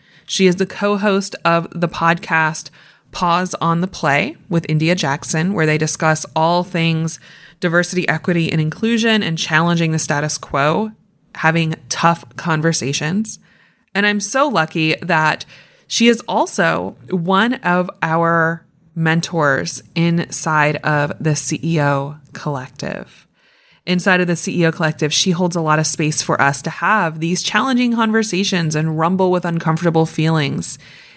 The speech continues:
In her work, that is by far, hands down, her zone of genius. But I wanted to bring her on because I've known her for several, several years now, and I've seen her go through this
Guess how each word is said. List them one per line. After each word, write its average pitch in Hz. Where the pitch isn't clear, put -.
In 175
her 220
work, 160
that 165
is 151
by 156
far, 147
hands 151
down, 139
her 156
zone 151
of 143
genius. -
But 220
I 214
wanted 277
to 381
bring 262
her -
on 165
because 156
I've 190
known 220
her 196
for -
several, 190
several 170
years 151
now, 147
and 147
I've 147
seen 240
her 226
go 180
through 170
this 185